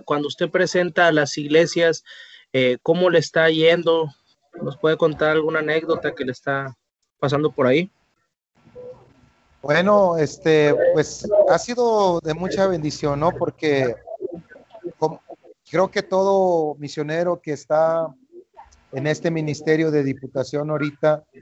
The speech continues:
Speaker 2: pues, tiene sus, sus, este, ah, alguna manera de cómo a veces no podemos,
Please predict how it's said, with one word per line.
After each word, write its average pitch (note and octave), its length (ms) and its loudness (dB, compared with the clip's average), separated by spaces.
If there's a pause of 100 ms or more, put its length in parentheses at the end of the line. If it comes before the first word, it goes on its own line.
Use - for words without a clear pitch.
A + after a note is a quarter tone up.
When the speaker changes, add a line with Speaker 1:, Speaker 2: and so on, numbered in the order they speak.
(340)
Speaker 2:
pues, B2+ 140 -8
tiene D3 260 0
sus, - 600 -8 (640)
sus, C3 180 -6
este, B2+ 680 0 (760)
ah, A#2 600 -2 (1900)
alguna E3 840 2
manera D#3 380 0
de D#3 200 -4
cómo F3 420 -2
a C3+ 80 0
veces D3+ 320 -4
no E3+ 180 -2
podemos, E3+ 720 -4